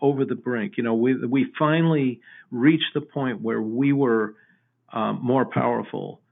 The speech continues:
than, uh, the system. We had, we had gotten to that moment. Uh, it was Rubin's death wish, essentially, that David be released. And he wrote it directly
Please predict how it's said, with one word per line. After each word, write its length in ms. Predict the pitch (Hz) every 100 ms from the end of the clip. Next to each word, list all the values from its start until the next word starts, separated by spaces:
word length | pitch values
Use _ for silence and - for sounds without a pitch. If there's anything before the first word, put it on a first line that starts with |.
| _ _
than, 600 | 110 104 113 110 110 110
uh, 460 | 110 107 107 107 104
the 100 | 110 - -
system. 440 | 123 - 95 90 _ _ _ _ _
We 160 | 120 110
had, 240 | 127 104
we 160 | - 120
had 260 | 120 104 - _ _ _
gotten 360 | 139 143 131 113
to 100 | 123
that 280 | 110 110 104
moment. 500 | 113 117 110 107 - - _ _ - _ _ -
Uh, 120 | 117 -
it 160 | 135
was 240 | 131 123 117 - - _
Rubin's 500 | 127 147 165 156 -
death 220 | 147 139 139
wish, 300 | - - - - - - -
essentially, 800 | - - 113 104 113 - - - _ _ _ _
that 320 | - 117 110 104
David 360 | 127 139 135
be 140 | 104 117
released. 400 | 110 113 110 107
And 120 | 117
he 60 | 117
wrote 300 | 117 151 147
it 140 | 131
directly 640 | - 110 135 143 131 113